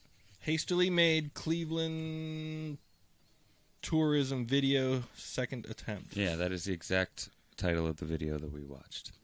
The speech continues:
Speaker 1: Yeah. Hastily made Cleveland tourism <laughs> video second attempt.
Speaker 2: Yeah.
Speaker 1: Second attempt!
Speaker 2: That's right. Um,
Speaker 1: We're not Detroit!
Speaker 2: <laughs>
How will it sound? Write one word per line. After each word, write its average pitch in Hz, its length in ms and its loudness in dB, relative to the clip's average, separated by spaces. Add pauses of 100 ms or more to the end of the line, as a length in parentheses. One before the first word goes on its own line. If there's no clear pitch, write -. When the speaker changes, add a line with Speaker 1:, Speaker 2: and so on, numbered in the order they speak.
Speaker 1:
Yeah. 104 200 -10 (640)
Hastily 208 680 2
made 123 560 0
Cleveland 147 560 -2
tourism 131 720 0
<laughs> 113 40 -8
video 117 520 0
second 113 540 -6
attempt. 135 500 -12
Speaker 2:
Yeah. 95 180 2 (880)
Speaker 1:
Second 320 440 6
attempt! 311 680 8 (800)
Speaker 2:
That's - 160 -12
right. - 180 -10 (260)
Um, 120 300 6 (1300)
Speaker 1:
We're 320 160 10
not 302 200 12
Detroit! 294 580 12 (580)
Speaker 2:
<laughs> - 1400 -6